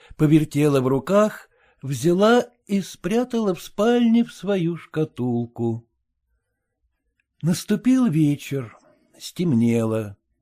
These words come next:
подали самовар. Анна Савельевна заварила чай, села к столу, пригорюнилась и думала про себя.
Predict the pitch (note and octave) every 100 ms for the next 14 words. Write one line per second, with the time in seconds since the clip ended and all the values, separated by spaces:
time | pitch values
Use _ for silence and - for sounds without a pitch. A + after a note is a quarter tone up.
0 | _ _ - E3+ D#3 D3+ C#3 C3 A#2 A2
1 | A#2 A#2 G2 _ _ _ _ _ _ _
2 | _ C#3 C3+ C3 - B2 C3 B2 A#2+ B2
3 | A#2 A#2+ B2 B2 A#2 A2+ - F3 F#3+ F3+
4 | _ _ _ _ - C#3+ C#3+ C3 B2+ -
5 | - B2+ E3+ G#3+ A3 G#3 D3+ C#3+ B2+ C#3+
6 | A3+ A#3+ A3 A3 A3 - E3 D3+ D#3 G#3
7 | G3+ F#3+ F#3 E3 E3 - E3 A#2+ B2+ B2
8 | A#2+